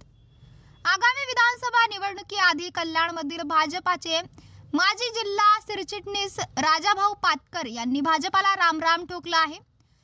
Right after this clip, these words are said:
पातकर हे आपल्या शेकडो पदाधिकारी कार्यकर्त्यांसह काँग्रेसमध्ये प्रवेश करणार आहेत. पातकर हे उद्या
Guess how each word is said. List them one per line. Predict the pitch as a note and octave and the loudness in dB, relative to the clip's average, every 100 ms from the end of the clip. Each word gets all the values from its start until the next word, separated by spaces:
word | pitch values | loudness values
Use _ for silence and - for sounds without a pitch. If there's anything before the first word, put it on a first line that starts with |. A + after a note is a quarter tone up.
| _ _ - | _ _ 0
पातकर | G#4 G#4 C#5 C#5 | 0 0 -2 -2
हे | B4+ B4+ | 2 4
आपल्या | G#4+ G4 G4 G4+ | 2 0 0 0
शेकडो | - G#4 G4+ G#4+ | -2 -12 -6 -2
पदाधिकारी | A4 F#4+ F#4+ F#4 F#4 F#4 F4+ | 0 2 4 2 2 0 0
कार्यकर्त्यांसह | F#4 F4 E4 E4 E4+ E4+ F4 E4+ F4+ E4+ E4+ - - | 0 0 0 -4 -4 -2 -2 -4 -4 2 2 0 0
काँग्रेसमध्ये | D4 C#4+ D4 D#4+ D#4 C#4 D4 | 0 0 -4 -4 -6 -2 -2
प्रवेश | D#4 D4 D#4+ F#4 | 0 0 0 0
करणार | G#4 F#4+ F#4+ F#4+ | 0 0 2 4
आहेत. | F4 D#4 - - - - - - - - - - | 2 -2 -14 -20 -20 -20 -20 -20 -20 -20 -12 -2
पातकर | G4 G#4 - C5 | 0 0 -2 0
हे | B4+ | 0
उद्या | B4+ A4+ | 2 2